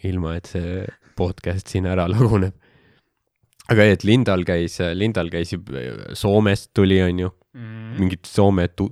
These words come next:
Speaker 1: ti-, tu-, tus-, mis kuradi asi see oli? Tiit, Tiit Tusslar. Mi-, mida, vahet pole, on ju, ja siis käis
Speaker 2: Ai,
Speaker 1: ve-,
Speaker 2: see ei olnud ta päris
Speaker 1: kuu
Speaker 2: nimi.
Speaker 1: käis ka,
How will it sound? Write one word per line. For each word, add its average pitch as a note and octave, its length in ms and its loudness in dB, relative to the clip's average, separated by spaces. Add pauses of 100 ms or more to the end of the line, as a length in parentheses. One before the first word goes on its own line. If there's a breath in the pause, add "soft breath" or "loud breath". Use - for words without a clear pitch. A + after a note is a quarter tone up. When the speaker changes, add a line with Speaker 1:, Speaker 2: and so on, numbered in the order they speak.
Speaker 1:
ti-, G2 320 -2 (100)
tu-, G2 260 -10 (120)
tus-, - 400 -10
mis - 220 -18
kuradi E2+ 320 -8
asi E2+ 240 -10
see D#2+ 100 -4
oli? D#2+ 180 -6 (1200)
Tiit, F2 360 -6 (140)
Tiit F2+ 360 -6
Tusslar. D#2+ 600 -4 (440)
Mi-, G#2+ 240 2
mida, G2 240 -2 (120)
vahet F2+ 340 0
pole, F2 200 2
on D#2+ 160 -2
ju, D#2+ 80 -2
ja F2 60 0
siis F2+ 180 -10
käis F#2 220 0 (160)
Speaker 2:
Ai, - 240 -6
Speaker 1:
ve-, A2 140 6
Speaker 2:
see F#3+ 180 -14
ei F#3+ 80 -12
olnud E3+ 140 -18
ta - 80 -18
päris D3+ 180 2
Speaker 1:
kuu F#3 120 10
Speaker 2:
nimi. D3 240 10
Speaker 1:
käis F#2+ 400 4
ka, A2+ 180 2